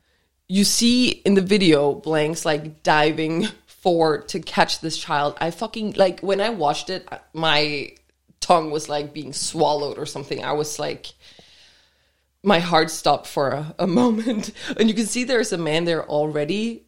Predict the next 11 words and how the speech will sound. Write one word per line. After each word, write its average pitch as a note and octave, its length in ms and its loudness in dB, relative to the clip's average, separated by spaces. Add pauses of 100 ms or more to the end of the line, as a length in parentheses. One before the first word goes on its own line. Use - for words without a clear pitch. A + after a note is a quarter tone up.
like, E3+ 280 4
ready E3 340 0
to F3+ 180 -4 (180)
catch - 420 -2
the E3+ 140 -8
child. F3 640 2 (580)
And F3+ 160 4
you F3 80 -4
just - 240 -4
see A3+ 300 -2
this, F#3+ 360 -14